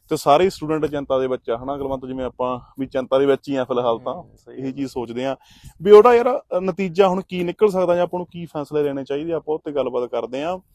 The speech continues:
Speaker 1: ਵੀ ਸਭ ਤੋਂ ਪਹਿਲਾਂ ਤਾਂ ਜਿਹੜਾ ਹੁਣ ਸਟੂਡੈਂਟ ਆਉਂਦਾ, ਤੁਹਾਨੂੰ ਪਤਾ ਜੀ ਆਈ ਸੀ ਵਧਿਆ ਹੋਇਆ, ਕਿੱਥੇ ਆਪਾਂ ਛੇ ਲੱਖ ਭਰਦੇ ਸੀ, ਹੁਣ ਬਾਰਾਂ ਲੱਖ ਜੀ ਆਈ ਸੀ ਆ।
Speaker 2: ਹਮ।
Speaker 1: ਤੇ ਬਾਰਾਂ ਤੇਰਾਂ ਲੱਖ ਹੀ almost ਫੀਸ ਹੁੰਦੀ ਆ, ਚੌਵੀ ਪੱਚੀ ਇਹ ਹੋ ਗਿਆ, ਕਰ ਕਰਾ ਕੇ ਤੁਹਾਡੀ ਸ਼ਾਪਿੰਗ ਵਗੈਰਾ ਹੋ ਗਈ ਜਾਂ ਤੁਹਾਡੇ ਜਿਹੜੇ ਖਰਚੇ ਆ ਆਪਣੇ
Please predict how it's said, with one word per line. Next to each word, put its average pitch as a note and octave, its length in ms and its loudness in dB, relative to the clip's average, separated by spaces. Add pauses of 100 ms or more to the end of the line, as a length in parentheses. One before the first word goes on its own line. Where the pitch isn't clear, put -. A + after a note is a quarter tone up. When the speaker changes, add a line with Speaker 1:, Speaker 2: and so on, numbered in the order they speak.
(420)
Speaker 1:
ਵੀ F3+ 60 -8
ਸਭ F#3 240 0
ਤੋਂ G#3 100 0
ਪਹਿਲਾਂ F#3 340 0
ਤਾਂ F3+ 160 -2
ਜਿਹੜਾ E3+ 180 -2
ਹੁਣ F3 160 -6
ਸਟੂਡੈਂਟ C#3+ 460 -8
ਆਉਂਦਾ, C3 480 0
ਤੁਹਾਨੂੰ C3+ 260 -10
ਪਤਾ - 180 -6
ਜੀ A#2 220 -8
ਆਈ A#2+ 100 -2
ਸੀ C#3 120 -10
ਵਧਿਆ A#2 320 0
ਹੋਇਆ, A#2 240 -2 (580)
ਕਿੱਥੇ C3 200 -6
ਆਪਾਂ B2+ 180 2 (320)
ਛੇ C3+ 180 -6
ਲੱਖ B2 220 -2
ਭਰਦੇ B2+ 300 -2
ਸੀ, B2+ 100 -12
ਹੁਣ C3+ 80 -8
ਬਾਰਾਂ A2+ 300 0
ਲੱਖ A2+ 160 -6 (140)
ਜੀ A2+ 120 -6
ਆਈ A2+ 80 -4
ਸੀ B2+ 200 -6
ਆ। C#3 120 2
Speaker 2:
ਹਮ। D3 40 -6 (600)
Speaker 1:
ਤੇ D#3+ 80 -2
ਬਾਰਾਂ C3+ 340 2
ਤੇਰਾਂ C#3+ 220 -4
ਲੱਖ C3 180 2 (100)
ਹੀ C#3+ 60 0
almost C3 380 -4
ਫੀਸ A#2 220 -10
ਹੁੰਦੀ B2+ 220 -6
ਆ, C#3+ 60 0
ਚੌਵੀ C3 260 -6
ਪੱਚੀ C#3 300 -12
ਇਹ E3+ 80 -4
ਹੋ E3 120 -4
ਗਿਆ, E3 220 -4 (420)
ਕਰ C#3+ 160 2
ਕਰਾ C#3+ 300 2
ਕੇ D3 100 -4
ਤੁਹਾਡੀ C#3+ 200 -6
ਸ਼ਾਪਿੰਗ C#3 400 -2
ਵਗੈਰਾ C#3 300 2
ਹੋ C3+ 160 -4
ਗਈ C3 160 -4
ਜਾਂ C3 200 -4
ਤੁਹਾਡੇ B2+ 320 -4
ਜਿਹੜੇ C3+ 240 -2
ਖਰਚੇ - 380 -8
ਆ B2 40 0
ਆਪਣੇ A#2+ 480 -8